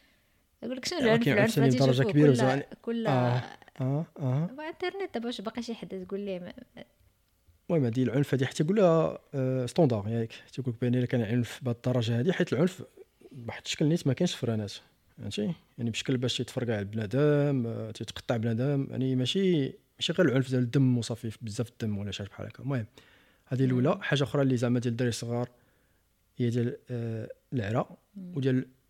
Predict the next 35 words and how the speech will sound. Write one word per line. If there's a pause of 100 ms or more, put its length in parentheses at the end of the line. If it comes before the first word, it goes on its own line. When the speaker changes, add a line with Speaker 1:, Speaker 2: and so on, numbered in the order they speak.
(200)
Speaker 2:
الجنس. (300)
Speaker 1:
مهم. (280)
Speaker 2:
يعني
كاين
ديسان
بحال
هكاك، (440)
يعني
حتى
الكبار
كاينين
اللي
ما
تيبغيش
يعجبو
هاد
ال-، (220)
هاد
الشكل
ديال، (240)
ديال
المسلسلات
ولا
Speaker 1:
ما
Speaker 2:
ديال
Speaker 1:
تعجبوش
Speaker 2:
الإنتاجات،
Speaker 1:
مع
Speaker 2:
ياك؟
Speaker 1:
الناس
الكبار. (2000)
Speaker 2:
ايوا. (1000)
Speaker 1:
مع
الناس، (340)
ماشي